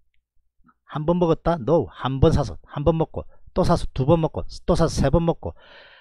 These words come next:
네 번 먹고, 뭐, 먹고, 먹고, 또 먹고입니다. 지에스 건설 올라타면 별 문제 없어요.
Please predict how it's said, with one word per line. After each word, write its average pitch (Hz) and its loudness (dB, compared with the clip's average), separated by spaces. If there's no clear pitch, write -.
네 123 0
번 170 8
먹고, 151 -10
뭐, - -12
먹고, 143 -2
먹고, - -8
또 - -6
먹고입니다. 113 -6
지에스 160 -2
건설 101 -4
올라타면 143 0
별 123 4
문제 107 -6
없어요. 95 -8